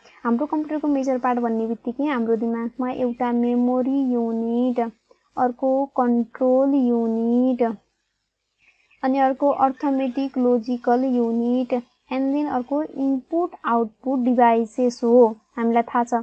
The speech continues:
And यो जुन कम्प्युटरको major कुरा हो, यही concept चाहिँ उनले सबैभन्दा फर्स्टमा चाहिँ आफ्नो analytic इन्जिनमा चाहिँ उनले यो idea चाहिँ generate गरेका थिए। उनले त्यति बेला the store भनेको mechanical memory unit चाहिँ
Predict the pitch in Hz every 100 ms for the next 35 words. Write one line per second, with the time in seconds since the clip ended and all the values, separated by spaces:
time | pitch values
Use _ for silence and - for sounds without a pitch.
0 | - - - - - 339 311 370 392 -
1 | 285 285 277 269 277 277 269 254 247 269
2 | 330 - 247 220 214 277 277 294 359 359
3 | 277 247 254 240 294 285 247 254 254 269
4 | 269 233 233 247 262 262 - 254 233 220
5 | 269 247 254 254 240 247 240 240 254 _
6 | 247 240 233 226 226 226 254 277 226 226
7 | 370 - _ _ _ _ _ - 254 240
8 | 220 220 214 302 277 240 226 240 233 226
9 | 226 247 - 302 262 220 _ - - 330
10 | 339 359 339 339 330 330 330 294 277 -
11 | 311 285 240 226 220 320 294 269 277 285
12 | 285 302 277 240 233 240 233 240 247 247
13 | 247 - 262 330